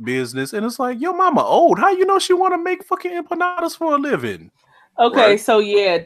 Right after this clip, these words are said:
Speaker 2: that I, yeah, okay. I'm glad we brought this up 'cause I was just sitting there like,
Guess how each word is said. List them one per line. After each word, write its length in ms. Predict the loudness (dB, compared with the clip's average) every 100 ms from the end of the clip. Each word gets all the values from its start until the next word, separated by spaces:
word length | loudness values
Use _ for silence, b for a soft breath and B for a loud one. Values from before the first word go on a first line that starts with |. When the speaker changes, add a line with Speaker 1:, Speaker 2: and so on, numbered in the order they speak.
| _
Speaker 2:
that 140 | 4 6
I, 260 | 4 2 -6
yeah, 320 | 2 4 6
okay. 320 | 2 2 4 4
I'm 140 | 4
glad 280 | 4 4 4
we 120 | -2
brought 260 | 0 0 0
this 200 | -8 -4
up 260 | -4 -4
'cause 320 | -2 -2 -2 -2
I 140 | 0 0
was 200 | -2 -10
just 180 | -12
sitting 280 | -8 -4 -4
there 180 | -2 -2
like, 420 | 0 0 0 -4